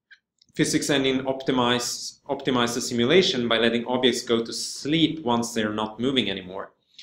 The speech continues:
So if a ball is rolling around, it will be actively simulated until friction makes it stop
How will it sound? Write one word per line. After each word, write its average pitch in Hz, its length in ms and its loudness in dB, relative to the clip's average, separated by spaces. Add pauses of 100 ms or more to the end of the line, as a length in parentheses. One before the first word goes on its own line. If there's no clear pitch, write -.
(300)
So 110 680 0
if - 80 -18
a 120 40 -8
ball 139 320 4
is - 160 0
rolling 113 240 2
around, 160 440 4
it 127 100 -2
will 127 80 0
be 120 160 0
actively 117 380 -2
simulated 131 960 0 (100)
until 110 260 0
friction 127 480 -2
makes 110 220 -6
it - 100 -20
stop - 640 0